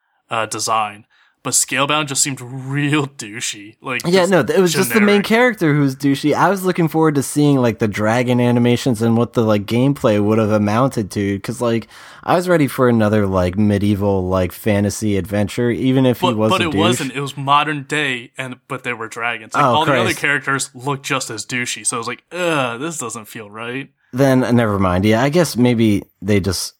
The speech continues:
Speaker 1: I'm wondering if they got the initial feedback from, like, E three and, like, showing the trailer and, like, getting the first release of it all. And then people were kinda dissuaded from that and they're like, "Oh, look at this. Oh, no one's really impressed. Like, bad feedback."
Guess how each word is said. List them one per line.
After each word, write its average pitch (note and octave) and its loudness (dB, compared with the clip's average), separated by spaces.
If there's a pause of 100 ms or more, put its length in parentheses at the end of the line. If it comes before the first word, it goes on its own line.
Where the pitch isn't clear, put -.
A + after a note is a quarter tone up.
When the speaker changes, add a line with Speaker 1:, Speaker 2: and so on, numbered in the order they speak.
(120)
Speaker 1:
I'm D#3 -2
wondering G3 0
if D3 -2
they C#3+ -2
got C3+ -2
the C#3 -4
initial C#3 -2
feedback B2+ -2
from, A#2+ -8
like, A#2+ -6
E C3 -4
three B2 -6
and, A2+ -6
like, G#2+ -10 (420)
showing C3+ 0
the C3+ 0
trailer A#2+ -2
and, A2 -12
like, A#2 -8
getting A#2 -4
the A2+ -6
first A#2 -4
release A#2+ -6
of A2 -8
it G#2+ -8
all. A2 -8 (460)
And C3 -2
then B2+ -2 (320)
people C#3 -4
were B2 0
kinda A#2+ -4
dissuaded A2+ -4
from A2+ -10
that A2+ -2
and A2 -8
they're A2 -10
like, A2+ -10
"Oh, C#3 0
look D#3+ 0
at C3 -2
this. A#2 -2
Oh, D3 -2
no C3 0
one's A#2+ -4
really A2+ -4
impressed. A2 -8
Like, A2 -12 (200)
bad A#2+ -2
feedback." A2+ -6